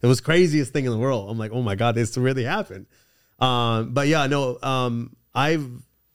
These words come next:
got into cars and stuff. I think, I think having nice stuff, eh, um, what I wanted, I always wanted that kind of stuff.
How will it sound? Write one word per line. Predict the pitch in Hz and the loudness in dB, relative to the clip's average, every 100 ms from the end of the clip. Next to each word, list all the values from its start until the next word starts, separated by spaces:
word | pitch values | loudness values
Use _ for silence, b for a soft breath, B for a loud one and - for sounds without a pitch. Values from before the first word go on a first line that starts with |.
| _ 131 | _ -2
got | 131 | -2
into | 135 123 | -2 -6
cars | 113 123 120 117 117 | -4 -2 -2 -2 -6
and | 110 | -8
stuff. | 123 107 | -8 -6
I | 131 | -6
think, | 208 175 - b b b b | -4 -4 -6 b b b b
I | - | 0
think | 196 175 | 0 -2
having | 151 165 165 135 | -2 0 0 0
nice | 127 127 | -2 -4
stuff, | - - 123 143 - _ _ _ _ _ _ _ | -8 -6 -4 -4 -10 _ _ _ _ _ _ _
eh, | 131 123 120 - | 0 0 -2 -4
um, | 113 107 98 - | -2 -2 -6 -12
what | - 117 113 | -4 0 2
I | 110 | 2
wanted, | 107 104 95 95 | 2 -2 -4 -4
I | 104 | -2
always | 110 101 | -2 -4
wanted | 110 110 107 113 113 104 | -10 -12 -4 -2 -2 -4
that | 101 98 | -8 -10
kind | 92 | -12
of | 95 | -14
stuff. | - - | -12 -14